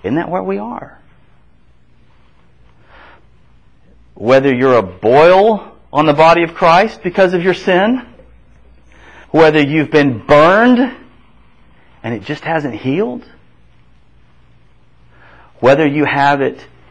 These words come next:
hidden under layers where nobody sees, something that continues to fester, whether through age and life experience you've lost the covering and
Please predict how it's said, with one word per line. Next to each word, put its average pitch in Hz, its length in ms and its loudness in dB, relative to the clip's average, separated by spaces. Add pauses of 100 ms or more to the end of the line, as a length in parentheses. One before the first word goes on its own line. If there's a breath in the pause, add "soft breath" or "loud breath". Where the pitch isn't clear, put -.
(140)
hidden 190 600 -6 (1080 soft breath)
under 117 220 -4
layers 131 480 -2
where 107 100 -6
nobody 131 320 -4
sees, 151 560 -10 (540)
something 123 320 -12
that - 120 -14
continues 131 460 -8
to 117 80 -16
fester, - 540 -10 (1900 soft breath)
whether 165 320 2
through 143 560 -4
age 156 460 -2
and 123 160 -4
life 143 260 0
experience 170 800 -4
you've 123 260 -6 (440 soft breath)
lost 135 580 0
the 165 80 -4
covering 190 600 2
and 113 280 -2